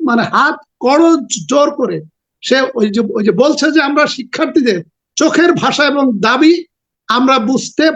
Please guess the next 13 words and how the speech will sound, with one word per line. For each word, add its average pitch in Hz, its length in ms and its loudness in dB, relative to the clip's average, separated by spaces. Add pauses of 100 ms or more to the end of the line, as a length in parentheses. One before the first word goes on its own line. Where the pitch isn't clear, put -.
পারি 262 220 0
নাই 320 220 2
এবং 269 240 0
আমরা 233 240 0
বুঝতে 226 380 -2
ভুল 262 240 0
করেছি, 220 420 -2 (340)
এবং 254 320 2
ইন্টারনেট 285 480 2
বন্ধ 277 280 2
থাকার 262 320 -2
জন্য 302 220 4
আমি 294 400 2